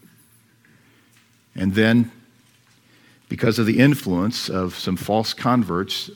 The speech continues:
that he was surrounded by in Jerusalem, he began to question this truth. Now, I say it's perplexing on the surface. Most of you, or at least many of you,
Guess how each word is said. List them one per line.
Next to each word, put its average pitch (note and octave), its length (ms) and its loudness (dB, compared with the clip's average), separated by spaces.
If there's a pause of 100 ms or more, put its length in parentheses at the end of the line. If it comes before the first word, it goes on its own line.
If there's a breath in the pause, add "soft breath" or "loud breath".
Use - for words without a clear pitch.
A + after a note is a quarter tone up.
(100)
that G2 100 -8
he F2+ 40 -6
was E2+ 120 -8
surrounded G#2 520 -2
by F#2 180 0
in F#2 160 -2
Jerusalem, F2+ 560 -6
he F2 40 -6
began F#2+ 400 -4
to G2 80 -4
question F2+ 640 -6 (800 soft breath)
this - 200 -10
truth. A2+ 420 -2 (300 loud breath)
Now, - 300 0
I A2 80 -2
say C#3 160 6
it's G#2+ 100 2
perplexing - 580 -2
on F#2 120 -2
the E2 80 -6
surface. - 600 -4 (720 soft breath)
Most D#3 440 4
of G#2 120 4
you, F2 420 -2 (260)
or F#2+ 260 -4
at F#2 80 -6
least G#2 220 -4
many C#3 260 4
of G2+ 80 2
you, G2 160 0